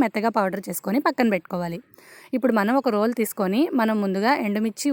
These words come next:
ఉప్పు వేసుకొని గ్రైండ్ చేసుకున్నాం కదా, ఆ పౌడర్ మొత్తాన్ని దీనిలో వేసుకోవాలి. రోల్లో వేసుకొని చేసుకోవడం వల్ల రోటి పచ్చడిలాగా టేస్ట్ బాగుంటుందండి. మనం మిక్సీలో వేసుకొని చేస్తే మొత్తం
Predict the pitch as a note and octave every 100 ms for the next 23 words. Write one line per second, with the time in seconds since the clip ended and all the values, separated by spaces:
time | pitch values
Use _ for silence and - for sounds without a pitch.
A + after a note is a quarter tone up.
0 | G#3+ - A3+ G3 - G3 D4 - - -
1 | - A3+ G#3 G#3 G#3 - F#3+ F#3 F3+ F#3
2 | E4+ A#3+ G#3 F#3+ G#3 G3+ - F#3+ B3+ C#4
3 | A3 G#3+ G3 G3 F#3+ F3+ F3 A#3+ A#4 -
4 | - - - - _ - A#3 A3+ A#3 C4
5 | A#3+ - A#3 G#3+ F#3+ - G3 F#3+ F#3 C4
6 | A3 G3+ A3+ A3 G#3 F#3+ F#3+ C4 A3 A3+
7 | A3 G3+ F#3+ G3 F#3+ F3+ F3 D4 C#4 A3
8 | G#3 F#3 A#3+ A#3 G#3+ G#3 A3 G#3 F#3 -
9 | A#3+ G3+ -